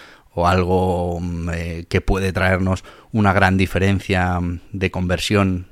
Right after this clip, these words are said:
en una landing es el número de, de campos que tenga el formulario, o bueno, pero eso es, mm, experiencia. En ningún caso va a ser ley.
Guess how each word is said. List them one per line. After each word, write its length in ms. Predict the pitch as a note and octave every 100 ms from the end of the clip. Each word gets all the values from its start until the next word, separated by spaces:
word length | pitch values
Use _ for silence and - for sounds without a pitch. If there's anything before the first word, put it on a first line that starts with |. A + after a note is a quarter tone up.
| -
en 140 | F#2 F2+
una 240 | F#2 F2
landing 400 | F#2 F#2+ F#2 F#2
es 180 | F2+ -
el 120 | F#2
número 340 | G2 G#2 F#2 F2+
de, 220 | F2 E2 - - -
de 160 | - G2
campos 400 | G#2 G2+ F#2+ F#2+
que 120 | F#2+
tenga 200 | F#2 F#2
el 60 | F2
formulario, 580 | F2 F2+ D#3 D3 C#3+ -
o 120 | F2+
bueno, 180 | D#2+ D#2+
pero 140 | F#2
eso 140 | F2+ D3
es, 160 | - - - - - _ -
mm, 160 | F#2 D#2+ -
experiencia. 720 | - - G2+ G#2+ B2 - D2+ - -
En 140 | A2+
ningún 300 | A#2 C3 D3+
caso 420 | C#3+ D3+ - F3+ - -
va 120 | G#2
a 20 |
ser 180 | - G2
ley. 260 | G#2+ B2+